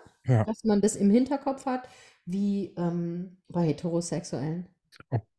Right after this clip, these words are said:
Speaker 1: obwohl ja dieses prep, äh, ich weiß, ist das bei Lesben auch so ein Ding, prep?
Speaker 2: Nee, mhm. Also ich meine, bei Lesben gibt es ja, ist die Gefahr, sich irgendwie zu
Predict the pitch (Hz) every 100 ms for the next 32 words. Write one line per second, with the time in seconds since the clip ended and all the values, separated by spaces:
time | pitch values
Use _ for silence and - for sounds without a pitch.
0 | _ - 107 - 117 120 107 101 - -
1 | 135 139 - - 120 - 135 - - -
2 | 113 101 113 - - 110 - 151 151 160
3 | - 165 170 151 147 170 _ 175 147 139
4 | 139 - - - - 202 208 214 214 214
5 | 202 - _ _ _ _ _ _ - 202
6 | 196 202 254 - 208 226 226 254 208 175
7 | 214 - 196 214 - 196 208 180 - -
8 | _ _ _ - 185 208 208 - _ _
9 | _ _ 202 220 233 196 208 185 180 -
10 | 185